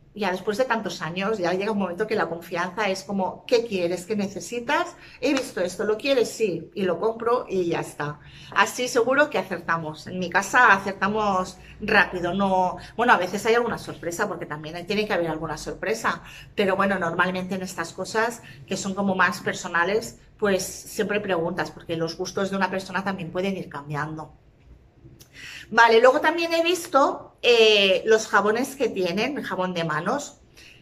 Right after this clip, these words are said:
Eh, me preguntaron el otro día, "Las brochas de maquillaje, ¿cómo las limpias?". Pues sinceramente, yo hasta hace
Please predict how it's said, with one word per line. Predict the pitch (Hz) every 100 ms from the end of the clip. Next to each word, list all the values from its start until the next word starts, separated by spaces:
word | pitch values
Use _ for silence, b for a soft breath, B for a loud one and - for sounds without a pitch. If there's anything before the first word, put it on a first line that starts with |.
| B
Eh, | 254 247 240 233 233
me | 240
preguntaron | 240 226 226 233 302 320
el | 277
otro | 277 233
día, | 220 226 196 180 - -
"Las | 233 226
brochas | 220 226 233 370 - -
de | 214 202 190
maquillaje, | 190 190 185 180 180 - 302 - -
¿cómo | 233 269
las | 196 -
limpias?". | 185 185 196 180 151 147 - B B B B -
Pues | 233 226
sinceramente, | 226 202 202 226 269 285 320 311 302 -
yo | 202 247 -
hasta | 180 - 196 180
hace | - 285 269 247 226 208 196 160 -